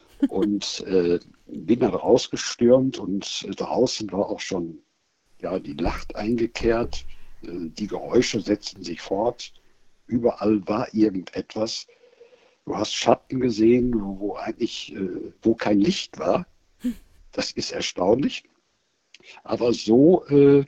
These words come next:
prägt uns manchmal die Angst. Die, die, äh, zeigt uns Dinge, die gar nicht vorhanden sind, weil unser Geist, äh, verrückt spielt. Und das Gleiche hab ich, äh,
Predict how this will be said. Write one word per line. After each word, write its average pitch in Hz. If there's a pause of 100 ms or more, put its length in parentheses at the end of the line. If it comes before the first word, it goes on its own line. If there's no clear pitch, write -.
(220)
prägt -
uns 147
manchmal 117
die -
Angst. -
Die, 95
die, 101
äh, 92 (300)
zeigt -
uns 107
Dinge, 131
die 117
gar 113
nicht 107
vorhanden 120
sind, 71 (680)
weil 95
unser 110
Geist, 107 (160)
äh, 127
verrückt -
spielt. - (1160)
Und 90
das -
Gleiche 143
hab 151
ich, -
äh, 135